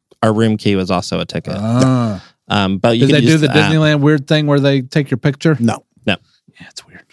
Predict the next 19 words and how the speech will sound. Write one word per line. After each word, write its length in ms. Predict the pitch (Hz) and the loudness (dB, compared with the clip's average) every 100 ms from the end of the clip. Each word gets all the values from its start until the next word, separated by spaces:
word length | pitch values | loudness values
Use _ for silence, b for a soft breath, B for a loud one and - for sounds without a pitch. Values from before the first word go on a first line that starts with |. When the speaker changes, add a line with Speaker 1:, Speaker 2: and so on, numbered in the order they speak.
| _ _ | _ _
Speaker 1:
Or 260 | - 156 180 | 2 4 4
the 120 | 147 | 0
fi-, 220 | - 87 | -2 -8
finger 360 | - 113 120 104 | -4 -2 0 0
thing. 260 | 95 90 90 | -2 -4 -2
They 80 | 98 | -2
didn't 200 | 101 92 | -4 -4
do 100 | 90 | -2
Speaker 2:
They 40 | |
Speaker 1:
any. 120 | 120 | -2
Speaker 2:
just, 160 | 117 - | -2 -4
like, 160 | 104 95 | -8 -6
get 140 | 107 | -4
in 120 | 107 | -4
here. 220 | 113 110 - | -4 -4 -4
Speaker 1:
Yeah. 220 | 87 95 - | -6 -6 -10
Speaker 2:
Yeah, 100 | 95 | -12
you're 100 | 95 | -8
good. 220 | 104 | -8